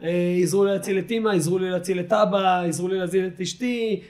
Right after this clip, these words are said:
ואז מפרסמים לך על הניתוח, כל מיני תרומות. חייבים להבין שאני בתור סוכן לא יכול להגיד, "למה אין לכם ביטוח בריאות?" אבל זה מכעיס אותי. חבר'ה, ביטוח בריאות לילד עולה ארבעים שקלים, בואו, לא,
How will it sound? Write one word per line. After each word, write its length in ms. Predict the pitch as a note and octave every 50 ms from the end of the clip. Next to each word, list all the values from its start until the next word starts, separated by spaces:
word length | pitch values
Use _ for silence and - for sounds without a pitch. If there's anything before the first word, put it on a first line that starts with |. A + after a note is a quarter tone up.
| - _
ואז 200 | D#3+ E3 F3 F#3+
מפרסמים 480 | G3+ F3+ - F#3+ E3 - F#3+ F#3+ G3+ G3+
לך 120 | G3 -
על 120 | F#3+ F3 F3
הניתוח, 680 | F3+ F3 F3 F3 - - B3+ B3 A#3 G#3+ F#3+ E3 - -
כל 120 | A3 G3+
מיני 200 | G#3 G#3+ G3+ G3+ -
תרומות. 600 | - - F#3+ F#3 F#3 G#3 A#3+ A#3+ A#3 A3+ - - - - - - _ _ _
חייבים 220 | - F#3 F3 A3 A#3
להבין 220 | A3+ G#3+ A3 G#3
שאני 200 | - G3 F#3 G3
בתור 320 | F3+ F3+ F3 G3+ G3 F3+
סוכן 340 | F3 - - D3+ - A3 G#3+
לא 80 | G#3+ G#3
יכול 220 | A3 - A3 G3+
להגיד, 300 | G3+ F#3+ E3+ F3+ G3+ F3+ D#3
"למה 320 | D3+ D3+ F3+ F#3+ F#3+ F#3
אין 80 | F3+ F3+
לכם 180 | F3 E3+ E3+ D#3+
ביטוח 280 | D3+ C#3+ F#3 F3+ B2+
בריאות?" 300 | C3 D3 F3 F#3 E3+ C#3 - - - - _ _ -
אבל 140 | F3 E3 E3
זה 160 | C#3+ D#3+ F3
מכעיס 420 | F3 F3 - - - C#4 C4+ -
אותי. 220 | C4 - - - C3 - - _ _ -
חבר'ה, 160 | - A#3 A3+
ביטוח 280 | F3+ D#3 C#3+ D3 A3 F3+
בריאות 240 | F3 G3 G#3 - G3
לילד 260 | F#3+ G3 G3 F#3 E3
עולה 160 | E3 F3+ F#3+
ארבעים 260 | F3+ D#3 D#3 E3+ F3+
שקלים, 400 | F3 - - F3+ F3 F#3+ F3 C3+
בואו, 280 | C3+ F#3+ G3+ D#3+ C#3 C3+ D3
לא, 480 | E3+ G3 G#3 G#3+ G#3+ G#3 G#3 G3 -